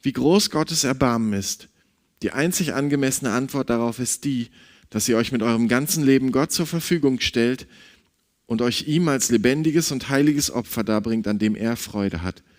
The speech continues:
Das ist der wahre Gottesdienst und dazu fordere ich euch auf." Und der dritte Schritt ist, Gott um mehr von seinem Geist zu bitten.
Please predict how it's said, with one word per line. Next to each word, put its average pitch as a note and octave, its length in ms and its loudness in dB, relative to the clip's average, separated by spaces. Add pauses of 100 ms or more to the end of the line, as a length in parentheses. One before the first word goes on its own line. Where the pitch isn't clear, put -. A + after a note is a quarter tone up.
(560)
Das D3+ 260 0
ist D#3+ 160 -4
der C#3 100 0
wahre A#2 260 0
Gottesdienst G#2 680 -4
und G2 160 -6
dazu G#2+ 340 -2
fordere F#2+ 460 -4
ich - 140 -10
euch E2+ 240 -12
auf." D2 320 -16 (1300)
Und B2 160 -2
der E3+ 100 4
dritte G3 320 2
Schritt C#3+ 340 2
ist, D#3 280 -2 (400)
Gott G3+ 420 0
um D#3+ 260 -2
mehr F#3 300 4
von F3 240 -2
seinem C#3 460 0
Geist B2+ 400 0
zu A#2 120 -4
bitten. A2 360 -2